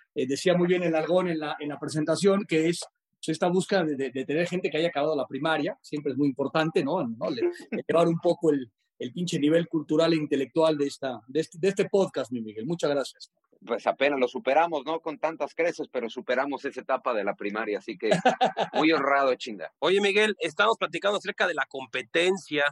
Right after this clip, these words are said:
Speaker 3: de, de lo que es, eh, digamos, digamos, competir, el, el saber tus, tus limitantes, tu, tus virtudes, eh, la forma en la que tú te vas desempeñando desde joven para ser competitivo.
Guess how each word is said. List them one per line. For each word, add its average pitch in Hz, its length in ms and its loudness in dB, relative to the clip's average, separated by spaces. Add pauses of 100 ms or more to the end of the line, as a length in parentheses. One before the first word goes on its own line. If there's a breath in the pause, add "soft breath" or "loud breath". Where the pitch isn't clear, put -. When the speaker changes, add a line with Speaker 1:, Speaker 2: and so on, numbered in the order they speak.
Speaker 3:
de, 127 460 -4 (680 loud breath)
de 156 140 2
lo 160 120 4
que 196 140 4
es, 214 180 0 (160)
eh, - 120 -8 (200)
digamos, 139 280 2 (100)
digamos, 156 300 2
competir, 127 600 0
el, 139 160 -2
el 123 140 -8
saber 135 320 0
tus, - 360 -6 (260)
tus 123 180 -4
limitantes, 147 640 0
tu, 123 140 -10 (300)
tus - 360 -10
virtudes, 151 880 2 (440 loud breath)
eh, 117 440 -2 (200)
la 131 160 0
forma 180 240 4
en 165 80 2
la 143 80 0
que 135 120 -6
tú 160 120 -12
te 156 100 -2
vas 160 140 0
desempeñando 143 580 -4
desde 123 260 -6
joven 170 480 0
para 120 220 -4
ser 151 240 -6
competitivo. 147 920 -4